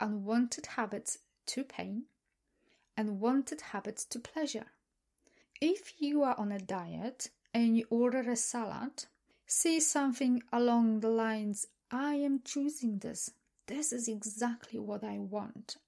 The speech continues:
and it will be delicious." If you look at the salad as a necessary evil, then you will find very hard sticking to the diet.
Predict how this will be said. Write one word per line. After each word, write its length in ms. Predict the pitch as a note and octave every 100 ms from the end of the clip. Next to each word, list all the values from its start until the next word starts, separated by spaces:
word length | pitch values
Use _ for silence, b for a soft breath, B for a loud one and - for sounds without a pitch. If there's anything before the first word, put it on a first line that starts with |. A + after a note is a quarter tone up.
| -
and 300 | A#3+ C4+ C4+
it 240 | A3 G3 -
will 540 | F#3+ F#3+ A3 A#3 B3
be 240 | A#3 A#3 A#3
delicious." 1000 | - F#3 G#3+ F3+ D#3+ F3 - - - - _ _ _ _ _ _ _ _ _ _
If 140 | C#4+ -
you 100 | D#4
look 200 | F4 F#4 -
at 160 | C4+
the 80 | B3
salad 720 | - C4 B3+ - - - - _ -
as 160 | A#3
a 60 | C4+
necessary 840 | C4+ C#4+ D4 - C4+ C4+ B3+ - _
evil, 600 | B3 C4+ G3 - G#3+ D4 _ _ _ _ _ _ _
then 220 | C4 D4+ D4+
you 100 | C#4
will 160 | A#3+
find 560 | A#3 - A#3+ A#3 A#3 A#3
very 380 | B3+ C4+ C4+ C4
hard 420 | - A3+ G#3+ A3 -
sticking 500 | - - A3+ G3 G3
to 80 | F3+
the 120 | F3+
diet. 540 | F3 E3+ - - -